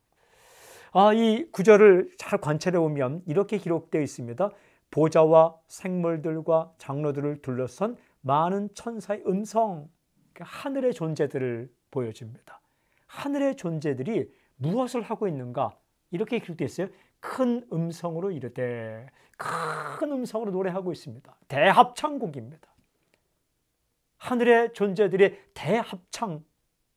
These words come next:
노래. 이 노래가 복음이죠. 이 노래를 우리가 들어야 하죠.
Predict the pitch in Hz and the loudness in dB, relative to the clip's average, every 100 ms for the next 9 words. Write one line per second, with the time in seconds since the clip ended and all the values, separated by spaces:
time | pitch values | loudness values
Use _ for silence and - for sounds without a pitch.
0 | _ - 147 139 113 - _ _ _ _ | _ -2 0 2 -2 -8 _ _ _ _
1 | _ _ _ _ _ 175 208 180 175 175 | _ _ _ _ _ 2 4 4 4 2
2 | 202 - 165 185 240 135 - _ _ _ | 0 0 0 0 -4 -8 -14 _ _ _
3 | _ - 185 175 170 175 156 202 214 196 | _ -4 0 2 4 2 2 2 2 2
4 | 196 226 165 - | 2 2 -2 -8